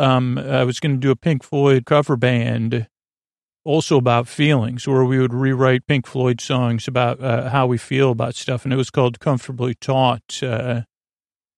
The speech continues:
it was set, well, it was, like, also, I was writing it for,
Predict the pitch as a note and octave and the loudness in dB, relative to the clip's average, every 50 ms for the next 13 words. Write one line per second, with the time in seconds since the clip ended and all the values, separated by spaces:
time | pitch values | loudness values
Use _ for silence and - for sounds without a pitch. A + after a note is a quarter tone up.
0 | _ _ _ _ _ _ _ _ _ _ _ _ D3 C#3 D3+ - - - - D3 | _ _ _ _ _ _ _ _ _ _ _ _ -2 -2 0 0 -2 2 2 2
1 | C#3 - - D3+ D3 C#3+ D#3 C#3+ C#3 C#3 B2 - D3 C3 B2 - D#3 C#3+ C#3 C#3+ | 2 0 -6 -4 0 2 4 4 4 2 2 2 2 2 2 0 0 0 0 0
2 | - - D3 C#3 C3 B2+ B2+ C3+ - B2+ B2+ B2+ A#2 - C#3 C3+ C3 B2+ B2 B2 | 0 0 2 2 2 2 0 0 0 0 -2 -2 -2 -2 0 0 2 2 0 0
3 | A#2+ A#2 B2 B2 B2+ - B2 A#2 - C#3 C3+ C3 | -2 -2 -4 -4 -6 -8 -10 -10 -4 -2 -2 -2